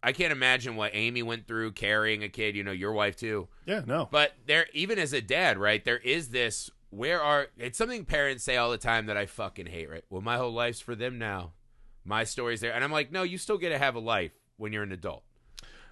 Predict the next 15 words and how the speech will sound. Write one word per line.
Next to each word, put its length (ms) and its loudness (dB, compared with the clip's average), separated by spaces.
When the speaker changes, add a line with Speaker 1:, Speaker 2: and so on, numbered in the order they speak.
Speaker 1:
And 100 4
Speaker 2:
I 60 10
Speaker 1:
I 60 8
think 120 8
Speaker 2:
mean 100 4
Speaker 1:
parents 380 8
that 200 2
don't 280 2
suck, 400 0
I 80 4
feel 240 -4
like 200 0
this 220 -6
movie 320 -6
somewhat 720 0